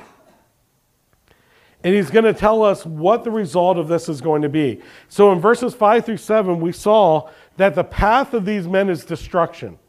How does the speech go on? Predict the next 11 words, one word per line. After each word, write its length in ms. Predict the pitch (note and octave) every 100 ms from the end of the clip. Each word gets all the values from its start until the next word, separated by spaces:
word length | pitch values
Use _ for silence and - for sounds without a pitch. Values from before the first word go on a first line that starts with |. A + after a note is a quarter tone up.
| _ _ _ _ _ _ _ _ -
Just 200 | G3 B3
like 160 | A#3
the 160 | G#3+ G#3
angels 520 | A3+ B3+ F#3+ D3+ A#2
who 60 | F3
usurped 560 | F3 F#3 - G#3+ G#3+
their 180 | G#3+ A3
authority 560 | G3 - D#3+ C3+ A2 F2 _ _ _ _ _ _ _ _ -
were 360 | F3+ F3 C#3 - _ _ -
placed 360 | G3+ G#3 -
where? 440 | E3+ F#3 F#3 A2+